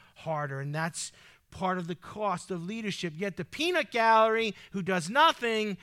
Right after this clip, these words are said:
always has something to say. So if you're being attacked and criticized and people are talking behind your back, thank God that you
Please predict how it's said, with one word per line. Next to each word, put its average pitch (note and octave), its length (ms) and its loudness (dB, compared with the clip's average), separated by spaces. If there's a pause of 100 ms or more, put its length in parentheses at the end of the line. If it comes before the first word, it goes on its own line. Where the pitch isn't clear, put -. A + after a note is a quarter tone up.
(180)
always G3 400 0
has G3 240 0
something F3+ 360 -4
to E3 100 -2
say. A2 360 -8 (1900)
So G3 280 -2
if E3 100 -4
you're G#3+ 140 -10
being A3 220 -6
attacked F3+ 440 -4
and D#3 100 -8
criticized E3 680 -4
and C#3+ 100 -10
people E3 320 -10
are D#3+ 60 -6
talking D#3 380 -8
behind D3+ 320 -8
your D3 100 -8
back, C#3+ 400 -8
thank F3 480 -6
God C#3+ 400 -4
that C3 160 -8
you E3+ 500 -6